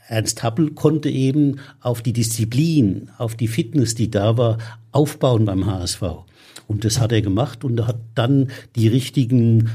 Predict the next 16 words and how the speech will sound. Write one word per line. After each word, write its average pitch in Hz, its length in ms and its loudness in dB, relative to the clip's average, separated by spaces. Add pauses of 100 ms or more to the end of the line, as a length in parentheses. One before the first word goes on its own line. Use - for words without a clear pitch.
(140)
Weichen 123 440 0
gestellt, 151 440 0 (120)
damit 123 300 -2
die 135 120 2
Mannschaft 120 560 -4 (320)
auch 123 400 -4
halt 117 400 -6 (340)
ein 113 200 2
Spiel 135 340 0
bestimmt 127 720 2
und 113 120 0
ein 113 40 2
Spiel 123 240 -2
kontrolliert 131 720 2
und 135 240 -4
eben 127 380 -2